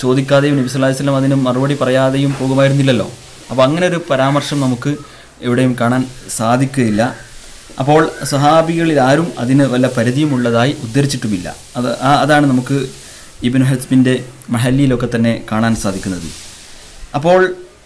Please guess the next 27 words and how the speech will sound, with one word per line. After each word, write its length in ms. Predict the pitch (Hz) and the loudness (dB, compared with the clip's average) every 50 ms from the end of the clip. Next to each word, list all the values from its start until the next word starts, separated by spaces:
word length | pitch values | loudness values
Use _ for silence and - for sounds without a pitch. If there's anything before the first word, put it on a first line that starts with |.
| - - - - - - - | -20 -20 -20 -20 -10 -4 -2
അതിനെക്കുറിച്ച് 380 | 139 156 175 165 170 160 180 | 0 0 0 -2 -2 -2 -2
നമ്മൾ 160 | 170 170 160 | -2 0 0
മനസ്സിലാക്കേണ്ടത്, 680 | 147 135 135 - - 143 135 127 - 135 123 123 123 127 120 - | 0 0 0 0 0 0 0 0 0 0 0 0 0 -2 0 0
താമസിക്കുന്ന 720 | 143 147 165 180 196 202 202 196 - 196 - 190 185 190 | 2 2 4 4 4 4 2 2 0 -2 -4 -2 -2 -2
നാട്ടിൽ 460 | 170 147 127 123 123 123 - 151 143 135 | 0 0 0 0 -2 -2 -2 0 0 2
നിന്നും 240 | 131 127 131 135 | 2 2 2 0
പുറത്ത് 480 | 131 - 120 120 123 123 - - 170 147 | 0 -2 -4 -4 -4 -4 -4 -4 -4 -2
കടന്നതിന് 460 | 131 117 113 117 120 120 120 123 131 | -2 -2 -2 -2 -2 0 2 0 0
ശേഷമാണ് 760 | 127 - - 107 110 110 113 - 143 123 117 107 104 117 139 143 - - - - - - - - - - - - - - - - | 0 -2 -4 -4 -2 -2 0 0 0 2 2 2 0 -2 -4 -4 -8 -16 -20 -20 -20 -20 -20 -20 -20 -20 -20 -20 -20 -20 -10 -6
ചുരുക്കി 260 | - 123 123 117 131 | -4 -2 -2 0 0
നമസ്കരിക്കേണ്ടത്. 680 | 131 117 113 107 - - 107 107 101 104 92 87 85 - - - - - - - | 0 0 0 -2 -4 -6 -8 -6 -6 -6 -8 -8 -10 -14 -20 -20 -20 -20 -8 -6
നമ്മൾ 160 | 107 123 135 | -2 -2 0
നാ-, 300 | 143 135 131 131 135 - - 135 120 117 | 0 0 -2 -2 -4 -4 -6 -6 -4 -2
താമസിക്കുന്ന 420 | 123 131 135 139 139 - 147 143 135 | -2 0 0 -2 -2 -4 -2 -2 0
നാടല്ല, 320 | 120 120 123 123 123 120 | 0 0 0 2 2 2
അവിടുന്ന് 320 | 117 120 135 160 170 175 | 2 2 0 0 -2 -4
പുറത്ത് 340 | 165 - 131 127 127 - - | -4 -2 -2 -2 -2 -4 -4
പോയിട്ട് 340 | 147 135 113 107 104 - - - - - - - - - - - - - - - - - - - - | -2 -2 -2 -2 -4 -6 -10 -16 -16 -20 -20 -20 -20 -20 -20 -20 -20 -20 -20 -20 -20 -20 -20 -10 -6
പിന്നെ 200 | 120 117 113 117 | -4 -2 -2 -2
ഒരു 100 | 117 127 | -2 -2
സ്ഥലത്തേക്ക് 500 | 127 - 135 120 117 117 - 131 127 127 | -2 0 0 0 0 0 0 -2 -2 -2
നമ്മൾ 240 | 117 117 117 117 113 | -2 0 0 0 0
പോയാൽ 460 | 107 - 104 104 107 107 104 90 - - - - - - - - - - - - - - - | -2 -2 -2 0 2 2 0 0 -4 -8 -16 -20 -20 -20 -20 -20 -20 -20 -20 -20 -20 -8 -2
അവിടെ 240 | 120 123 139 147 151 | 2 2 4 4 4
വെച്ച് 380 | 147 131 120 - 135 139 143 139 - | 2 0 0 -2 -2 -2 -2 -4 -4
നമുക്ക് 400 | 117 120 117 120 131 123 117 120 - - - - - - | -4 -4 -2 -2 -2 -2 -2 -4 -8 -14 -20 -18 -10 -6
നമസ്കാരം 460 | 113 120 120 - - 127 123 123 117 | -4 -4 -4 -2 0 0 0 0 -2